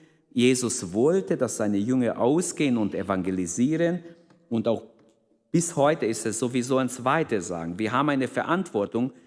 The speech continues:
für unsere Mitmenschen. Wenn wir mit Menschen zu tun haben, sollten wir ihnen vorleben erstmal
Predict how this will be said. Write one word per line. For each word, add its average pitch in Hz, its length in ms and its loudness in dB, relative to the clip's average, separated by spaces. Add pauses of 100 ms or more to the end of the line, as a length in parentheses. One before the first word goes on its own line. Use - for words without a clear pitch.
(100)
für - 140 -4
unsere 131 280 -2
Mitmenschen. 98 760 -4
Wenn 117 160 0
wir 120 100 0
mit 123 200 -4
Menschen 156 380 -2
zu 113 140 -4
tun 175 340 -2
haben, 107 280 0 (340)
sollten 139 540 2
wir 165 200 -2
ihnen 135 440 -2 (260)
vorleben 127 880 2
erstmal 160 580 -4